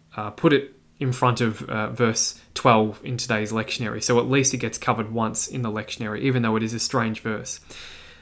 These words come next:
So now we get to verse twelve. "Always treat others as you would like them to treat you." A few things to say about this, and of course, another famous phrase of Jesus.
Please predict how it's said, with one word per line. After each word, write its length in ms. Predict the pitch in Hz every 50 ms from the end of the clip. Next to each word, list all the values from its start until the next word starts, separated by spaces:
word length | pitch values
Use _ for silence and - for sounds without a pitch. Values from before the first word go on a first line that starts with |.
| - _ -
So 140 | - - 151
now 140 | 160 202 247
we 80 | 233
get 120 | 175 160 -
to 80 | 151
verse 300 | 139 135 127 120 - -
twelve. 520 | - - - 107 98 104 - 220 269 - - - _ -
"Always 420 | 147 160 165 185 190 196 190 -
treat 340 | - - - 143 143 - -
others 380 | - 120 110 110 110 110 110 -
as 200 | 143 135 120 120
you 80 | 127 120
would 160 | 120 113 113
like 280 | 120 113 110 120 - -
them 220 | - 117 113 110
to 100 | 107 -
treat 300 | 117 - - 120 - -
you." 260 | 131 131 120 101 - - - _ _ _ _ _ _ _ _ _ _ _ _ _ _ _ _ _ _ _ _ _ _ _ - - - - - - - - - -
A 80 | - 135
few 180 | - 240 285
things 220 | 277 254 220 202 -
to 80 | 165
say 220 | 151 - 139 123 123
about 220 | 117 113 101 101 -
this, 300 | 110 165 220 - - -
and 340 | 135 123 120 117 117 113
of 180 | 135 131 127 -
course, 360 | - 139 117 113 165 175 -
another 340 | - 135 127 123 120 120 123
famous 420 | 123 - 131 117 117 117 113 -
phrase 340 | - - 117 110 107 107 107
of 80 | 113 113
Jesus. 520 | - 120 107 107 110 143 180 220 226 -